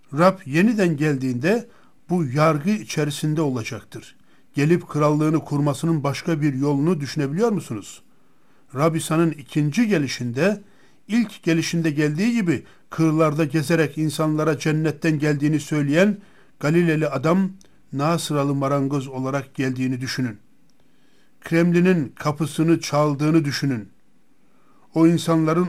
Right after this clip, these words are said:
ona hazır olduklarını sanıyor musunuz? Hazır olduklarını sanmıyorum. Bence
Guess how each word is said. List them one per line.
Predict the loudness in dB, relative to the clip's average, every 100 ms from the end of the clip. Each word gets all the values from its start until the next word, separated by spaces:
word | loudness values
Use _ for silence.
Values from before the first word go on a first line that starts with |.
| 0
ona | 0 0
hazır | 0 0 2
olduklarını | 2 0 -4 -2 0 4 4 2 -4 -20
sanıyor | -16 -8 -2 0 -2
musunuz? | -4 -8 -12 -12 -20 -20 -20 -20 -20 -20 -20 -20 -20 _ -16
Hazır | -4 0 4
olduklarını | 4 2 0 0 0
sanmıyorum. | 0 2 2 0 -6 -20 -20 -20 -20 -4
Bence | 0 2 2 0